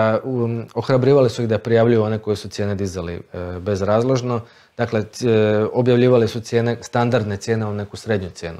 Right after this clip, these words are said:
jel? E, od kojih ne bi trebalo biti previše odstupanja i u kronama, onda kasnije u eurima. Dakle, to je jedan bio dugi, dugi proces i zapravo,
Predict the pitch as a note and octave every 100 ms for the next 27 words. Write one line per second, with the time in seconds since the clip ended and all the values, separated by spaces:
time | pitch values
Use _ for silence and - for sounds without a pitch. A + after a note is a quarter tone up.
0 | F2+ G2+ - _ _ _ - _ A#2 A2+
1 | A2 G2+ A#2 - B2+ B2 C3 - B2 A2
2 | G#2+ A2+ A2+ - A2 G#2 - F2+ - C3
3 | B2+ C#3 B2+ A#2+ A2+ A2 G#2 C#3+ B2 A2+
4 | A#2+ A#2+ A#2+ A2+ A2 B2 A#2 A2 A2 -
5 | A#2 G#2+ G#2 G#2+ G#2+ G#2+ G#2 G2 - _
6 | - C3+ C3 D#3 D#3 D3+ D3 B2+ D#3+ D#3+
7 | B2+ C#3 A2+ G2+ F#2+ F#2+ - E3+ - C3
8 | D3 F3 F3+ D#3+ D3